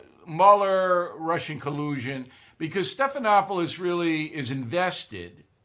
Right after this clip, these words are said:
as is A B C News and the others, in, in keeping this alive,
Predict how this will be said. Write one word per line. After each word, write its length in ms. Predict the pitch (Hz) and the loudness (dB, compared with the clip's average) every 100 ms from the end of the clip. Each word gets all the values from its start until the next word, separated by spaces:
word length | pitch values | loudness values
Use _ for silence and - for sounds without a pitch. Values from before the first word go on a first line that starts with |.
| _ | _
as 240 | 143 151 127 | -4 -2 -2
is 180 | 143 139 | -6 -4
A 140 | 147 | -4
B 140 | 139 | -4
C 200 | 127 117 | -10 -10
News 460 | 98 98 90 95 90 | -10 -10 -10 -12 -12
and 80 | 107 | -10
the 100 | 110 | -8
others, 460 | 107 85 90 - _ _ _ _ _ _ | -8 -10 -20 -20 _ _ _ _ _ _
in, 180 | 160 170 | -6 -4
in 260 | 175 156 | -6 -6
keeping 640 | 156 - 214 226 226 196 160 | -8 -8 -6 -4 -4 -6 -4
this 240 | 165 160 | -4 -4
alive, 1080 | 143 135 127 117 104 71 58 _ _ _ _ | -8 -6 -2 0 0 -4 -12 _ _ _ _